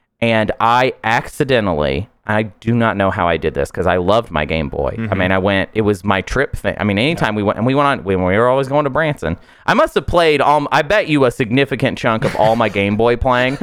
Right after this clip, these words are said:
Speaker 2: <laughs>
Speaker 1: actually happened in
Speaker 2: Yeah.
Speaker 1: the city of Branson, Missouri.
Speaker 2: <laughs>
Speaker 1: Um, because what a boring place. But, um, I left my Game Boy in the car.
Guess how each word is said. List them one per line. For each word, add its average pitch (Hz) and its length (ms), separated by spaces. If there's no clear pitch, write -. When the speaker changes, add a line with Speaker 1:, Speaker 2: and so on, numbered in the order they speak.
Speaker 2:
<laughs> - 60
Speaker 1:
actually 127 580
happened 117 540
in 147 520
Speaker 2:
Yeah. 120 140
Speaker 1:
the - 60
city 127 260
of 104 80
Branson, 113 400
Missouri. 87 440
Speaker 2:
<laughs> - 40
Speaker 1:
Um, 113 360
because 107 280
what 120 140
a 117 40
boring 92 360
place. 82 340
But, 147 400
um, 107 400
I 127 100
left 135 380
my 120 160
Game 135 260
Boy 139 240
in 113 160
the 101 60
car. 151 580